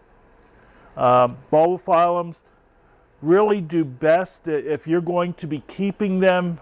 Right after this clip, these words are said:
uh, you know, for yourself for a long time, to invest in, in a nice wood basket, um, or something like that. Uh, they, they do very well in that. And, uh, as I showed you, I, I use, uh, lava rock,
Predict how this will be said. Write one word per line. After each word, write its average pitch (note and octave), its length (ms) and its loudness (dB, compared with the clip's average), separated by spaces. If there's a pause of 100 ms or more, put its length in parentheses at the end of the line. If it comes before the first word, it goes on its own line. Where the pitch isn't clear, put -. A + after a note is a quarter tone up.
(480)
uh, C#3+ 380 4 (640)
you D3 100 -6
know, C#3 200 4
for - 180 -4
yourself D#3 460 2
for F3+ 80 -6
a E3 60 -2
long D#3 240 2
time, E3 280 -2
to C#3+ 160 -6
invest D3+ 480 0
in, D3+ 260 -2
in C#3 160 -8
a C#3 40 -4
nice C3+ 360 -2
wood C3+ 380 0
basket, E3 640 0 (520)
um, C3+ 440 2 (360)
or C3+ 120 -4
something D#3+ 460 -4
like C#3+ 280 0
that. D#3+ 340 2 (680)
Uh, B2+ 300 2
they, C3+ 240 0
they C#3 220 -2
do C3+ 180 -2
very D#3 340 0
well D3+ 400 4
in D#3+ 180 -2
that. E3 360 -2 (1000)
And, C#3 400 0
uh, C3+ 220 4
as D3 180 2
I D3+ 120 4
showed D#3+ 400 2
you, E3+ 180 4
I, C#3 160 2
I C#3+ 240 0
use, D#3 460 0
uh, B2+ 220 4
lava C#3+ 380 0
rock, D3 460 -2